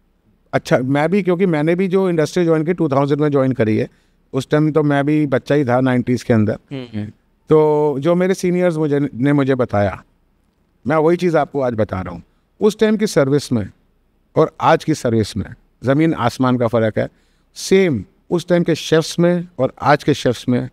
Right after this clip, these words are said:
Speaker 1: ज़मीन आसमान का फ़र्क है।
Speaker 2: अब हम ट्वेंटीज़ की बात कर रहे हैं, पैंडेमिक के बाद और भी बहुत सारी चीज़ें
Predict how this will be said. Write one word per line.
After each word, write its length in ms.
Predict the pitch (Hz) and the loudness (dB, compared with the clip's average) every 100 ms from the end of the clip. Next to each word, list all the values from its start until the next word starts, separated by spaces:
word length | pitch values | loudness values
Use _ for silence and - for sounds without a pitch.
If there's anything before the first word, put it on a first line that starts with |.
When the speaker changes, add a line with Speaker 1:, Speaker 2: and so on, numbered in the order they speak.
| - | -4
Speaker 1:
ज़मीन 260 | 110 113 110 | 0 2 2
आसमान 300 | 98 - 95 | 0 0 -2
का 120 | - | -2
फ़र्क 320 | - - - | -4 -4 -6
है। 60 | - - | -12 -8
Speaker 2:
अब 120 | 156 | -2
हम 300 | 156 175 180 196 _ _ - | 0 2 -2 -6 _ _ -4
ट्वेंटीज़ 440 | 147 143 165 165 | -2 0 0 -2
की 80 | 185 | 0
बात 220 | 151 139 | 2 2
कर 120 | - | 0
रहे 100 | 123 | -4
हैं, 80 | 139 - _ _ _ _ - | -4 -6 _ _ _ _ -4
पैंडेमिक 540 | 151 165 180 190 196 | -2 0 0 -2 -4
के 120 | - 190 | -2 0
बाद 280 | 156 151 160 _ _ _ - | 2 2 0 _ _ _ -2
और 200 | 139 143 | 0 2
भी 100 | 151 | 0
बहुत 220 | 131 123 | 0 0
सारी 240 | - 123 | 0 -2
चीज़ें 580 | 120 123 120 131 123 - | 0 -2 0 0 0 -4